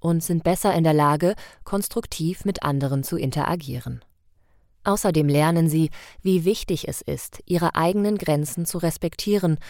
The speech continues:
und klar auszudrücken, was sie brauchen,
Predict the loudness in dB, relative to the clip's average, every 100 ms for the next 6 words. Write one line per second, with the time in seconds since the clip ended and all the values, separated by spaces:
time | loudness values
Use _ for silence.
0 | -18 -12 -2 0 0 -4 0 0 0 -2
1 | -2 -4 -6 -4 -2 -2 -2 -2 -2 -2
2 | 2 2 2 0